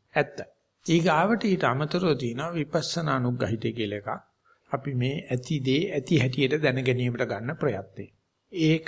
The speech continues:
කරන්ඩ අර මුල හතරම අවශ්‍යයි. සීලානුග්‍රහිතේ, සුතානුග්‍රහිතේ, සාකච්ඡානුග්‍රහිතේ, සමතානුග්‍රහිතේ වුණාට පස්සේ තමයි ඒ, ඒ පිරිසුදුකම්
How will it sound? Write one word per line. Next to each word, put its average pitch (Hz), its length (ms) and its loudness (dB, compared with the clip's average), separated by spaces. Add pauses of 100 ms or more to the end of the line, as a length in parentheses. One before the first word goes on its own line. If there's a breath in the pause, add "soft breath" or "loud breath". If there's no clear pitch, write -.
(120)
කරන්ඩ 156 680 0 (720)
අර 156 160 -2
මුල 160 220 4
හතරම 147 420 -2
අවශ්‍යයි. - 460 -6 (460)
සීලානුග්‍රහිතේ, 127 880 0
සුතානුග්‍රහිතේ, 123 840 0
සාකච්ඡානුග්‍රහිතේ, 127 1040 -2
සමතානුග්‍රහිතේ 131 920 -2
වුණාට 127 400 -2
පස්සේ - 460 0
තමයි 110 440 -4 (520 soft breath)
ඒ, 135 160 0
ඒ 135 140 0
පිරිසුදුකම් 151 640 -2